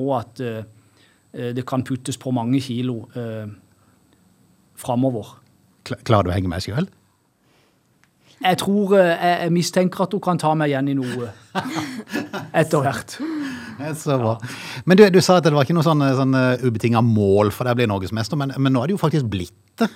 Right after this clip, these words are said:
Speaker 2: Eh, og, ehm, eh, hvordan fungerte, eh, mye heder og ære da, tenker jeg kanskje, når du,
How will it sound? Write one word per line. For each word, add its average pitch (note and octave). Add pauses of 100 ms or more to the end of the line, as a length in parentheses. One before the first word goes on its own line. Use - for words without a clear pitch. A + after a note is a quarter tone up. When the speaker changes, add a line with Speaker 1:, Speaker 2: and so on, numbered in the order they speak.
Speaker 2:
Eh, D#3
og, D3+
ehm, C3 (140)
eh, A#2 (240)
hvordan C#3
fungerte, C3+
eh, A2 (120)
mye A#2
heder G#2+
og A#2+
ære G2+
da, A2+
tenker C#3+
jeg -
kanskje, D3+
når B2+
du, A#2